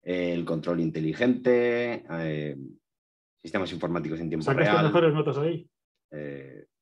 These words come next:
Speaker 1: sí, las mejores notas están en esa zona, sí.
Speaker 2: Vale, eh, ¿tienes alguna otra formación, aunque sean seminarios o tal?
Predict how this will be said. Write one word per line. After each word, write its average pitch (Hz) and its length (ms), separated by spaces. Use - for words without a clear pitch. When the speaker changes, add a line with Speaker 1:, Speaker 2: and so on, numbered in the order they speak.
Speaker 1:
sí, - 320
las 87 180
mejores 113 320
notas 120 320
están 92 240
en 85 120
esa 78 180
zona, 67 240
sí. - 160
Speaker 2:
Vale, 135 360
eh, 151 320
¿tienes 190 400
alguna 185 320
otra 175 500
formación, 151 1500
aunque 131 220
sean 170 240
seminarios 151 880
o 139 80
tal? 165 340